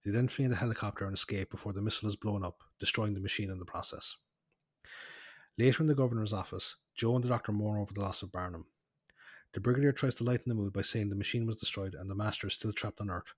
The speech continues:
but the Doctor discovers that the Master actually stole the dematerialization circuit during their struggle.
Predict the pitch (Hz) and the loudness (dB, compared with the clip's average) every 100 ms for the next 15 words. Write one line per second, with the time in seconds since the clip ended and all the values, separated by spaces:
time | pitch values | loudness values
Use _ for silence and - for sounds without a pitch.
0 | - - - - - - 113 - - - | -20 -18 -18 -10 -6 0 0 0 -2 2
1 | 120 104 101 - 104 117 - - 95 107 | 2 2 0 0 2 2 0 -4 -2 -2
2 | - 107 - 120 110 104 110 107 - 107 | 0 0 0 0 0 0 0 0 0 -2
3 | 101 107 101 104 - 95 92 - - 95 | 0 0 -2 -2 -4 -4 -8 -10 -6 -4
4 | 92 87 - 92 - | -2 -4 -4 -6 -8